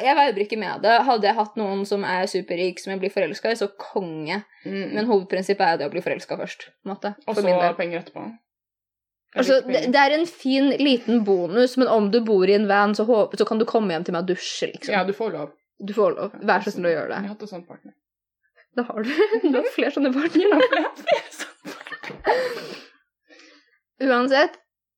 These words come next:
Speaker 1: mm, dette også boiler på en måte mye av våre problemer i forhold,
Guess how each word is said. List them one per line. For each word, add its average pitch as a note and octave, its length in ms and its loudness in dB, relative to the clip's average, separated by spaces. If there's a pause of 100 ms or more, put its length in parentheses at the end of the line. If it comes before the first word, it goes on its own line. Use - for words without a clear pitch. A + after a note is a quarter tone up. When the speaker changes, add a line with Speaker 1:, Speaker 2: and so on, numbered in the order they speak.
(160)
Speaker 1:
mm, C4+ 200 4 (460)
dette D4+ 280 2
også A#3+ 200 -2
boiler G#3+ 380 2
på B3 160 -6
en A3+ 60 -2
måte A#3+ 180 -6
mye A#3+ 340 2
av G#3+ 120 2
våre F#3 200 2
problemer F#3+ 600 -2
i A#3 60 -4
forhold, B3+ 560 4